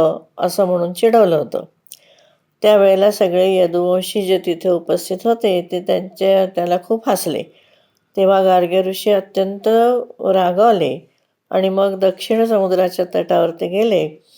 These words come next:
आणि यादव सेनेला भयभीत करणाऱ्या पुत्राच्या प्राप्तीसाठी त्यांनी तपश्चर्या केली.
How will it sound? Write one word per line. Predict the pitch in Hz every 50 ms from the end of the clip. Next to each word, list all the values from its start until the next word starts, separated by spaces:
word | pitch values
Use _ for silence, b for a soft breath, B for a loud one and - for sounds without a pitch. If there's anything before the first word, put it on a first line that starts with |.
| b b b b b b -
आणि | - - 196 196 190 185 180 175
यादव | 175 180 185 175 190 214 226
सेनेला | 220 - 214 190 180 180 180 170 180 180 175 165 147
भयभीत | 160 170 175 175 175 175 175 196 208 214 220
करणाऱ्या | 214 208 214 180 175 180 170 170 175 165 160
पुत्राच्या | 165 - 180 175 - 180 170 165 170 - 180 170
प्राप्तीसाठी | - - 165 165 - _ - - 156 160 - 240 247 240 - 202 185 147 143 - b b b b b b b b b _ _ _ -
त्यांनी | - 165 175 175 165 170 175 165 165 -
तपश्चर्या | 151 147 - 156 151 - - - 160 160 160 160 160
केली. | 160 160 - 170 160 139 117 110